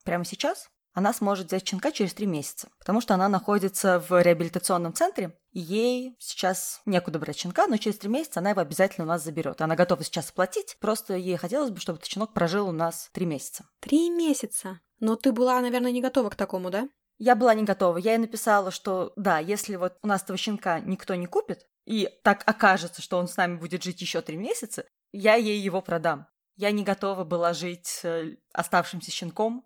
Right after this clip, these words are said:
Speaker 1: ещё три месяца, потому что, ну, как бы он уже постепенно начал превращаться в более взрослую собаку, его нужно было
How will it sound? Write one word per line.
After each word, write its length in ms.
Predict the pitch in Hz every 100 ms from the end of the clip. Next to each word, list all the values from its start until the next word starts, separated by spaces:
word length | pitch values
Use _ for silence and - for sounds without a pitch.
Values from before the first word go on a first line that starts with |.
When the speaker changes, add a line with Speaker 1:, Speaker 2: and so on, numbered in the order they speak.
| -
Speaker 1:
ещё 260 | 170 -
три 160 | 175 165
месяца, 500 | 160 143 - - - -
потому 300 | - 165 165
что, 360 | - 175 143 - -
ну, 140 | 202
как 120 | 160
бы 80 | 175
он 180 | 180 170
уже 140 | 165
постепенно 460 | - 214 - 220 202
начал 240 | 175 -
превращаться 500 | - 180 180 190 190
в 40 | 165
более 180 | 170
взрослую 380 | 165 170 175 175
собаку, 460 | 170 151 160 - 151
его 100 | 170
нужно 260 | 175 180
было 320 | 156 170 165